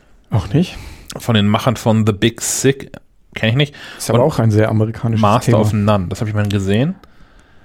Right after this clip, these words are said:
Speaker 2: Ähm, hier steht die Anthologie-Serie. Little America zeigt witzige, romantische, einfühlsame, inspirierende
Speaker 1: Mhm.
Speaker 2: und verblüffende Geschichten von Einwanderern in Amerika.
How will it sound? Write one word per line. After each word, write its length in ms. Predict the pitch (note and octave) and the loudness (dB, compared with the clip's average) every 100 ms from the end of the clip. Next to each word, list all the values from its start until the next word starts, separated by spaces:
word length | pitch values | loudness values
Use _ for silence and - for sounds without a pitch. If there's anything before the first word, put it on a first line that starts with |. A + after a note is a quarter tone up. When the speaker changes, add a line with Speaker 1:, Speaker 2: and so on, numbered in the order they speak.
| _ _ - | _ _ -2
Speaker 2:
Ähm, 500 | A2+ A#2 A2+ A2+ A2+ | 2 2 2 2 0
hier 100 | G#2+ | 0
steht 220 | B2 A#2 | -2 -2
die 80 | - | -2
Anthologie-Serie. 1040 | C3 A#2+ A#2 A2 C#3 A2+ G2 F#2+ G2 G#2 | 0 2 0 2 0 2 2 2 2 2
Little 200 | G#2+ A2 | 2 0
America 360 | G2+ A#2+ A#2 A2+ | 2 2 2 0
zeigt 220 | A#2+ G2+ | 0 0
witzige, 300 | C3+ - B2 | -2 -2 -2
romantische, 500 | A2 G#2 B2+ - - | 2 2 0 -2 -2
einfühlsame, 440 | G#2+ A#2+ B2+ A#2+ G2 | 0 0 0 0 -2
inspirierende 560 | - - A2 B2+ A2+ | -4 -2 2 2 2
Speaker 1:
Mhm. 40 | - | 0
Speaker 2:
und 140 | D#3+ | -2
verblüffende 640 | - B2+ G#2 D#3 - C3 A#2+ | 0 0 2 0 0 0 0
Geschichten 380 | A2 B2 - | -2 -6 -8
von 220 | A2+ A2+ G#2 | -6 -4 -2
Einwanderern 680 | G2+ C3+ A#2+ A2+ A2+ A2 | 0 2 2 2 2 2
in 140 | G#2 G#2 | 0 0
Amerika. 680 | G2 G2+ F#2+ F2+ F2+ F2 | 0 0 -2 -4 -8 -10